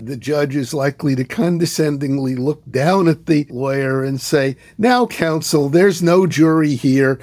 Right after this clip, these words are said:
Let's let it all in and I'll decide how much weight to give it." Um, it turns out that some relatively recent research shows that in terms of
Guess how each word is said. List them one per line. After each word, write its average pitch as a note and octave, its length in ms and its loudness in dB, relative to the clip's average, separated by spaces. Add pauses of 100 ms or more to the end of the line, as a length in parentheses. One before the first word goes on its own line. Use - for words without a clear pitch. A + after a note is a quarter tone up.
(200)
Let's E3+ 300 0
let D#3+ 220 2
it D3+ 120 0
all D3+ 360 4
in C#3+ 240 0
and C3+ 120 -2
I'll C3+ 160 0
decide C3 520 0
how B2+ 140 -2
much B2+ 300 -2
weight B2+ 300 -2
to B2 100 -6
give F#2 240 -12
it." - 140 -18 (440)
Um, C3 640 -4 (120)
it - 140 -6
turns A#3+ 300 4
out F3 340 2
that D3+ 180 -2
some D3+ 360 0 (360)
relatively D#3+ 720 0
recent D3 600 -2
research B2+ 680 -2 (100)
shows C#3+ 600 0
that C#3+ 340 2
in C#3 220 -2
terms D#3 600 -2
of C#3+ 500 0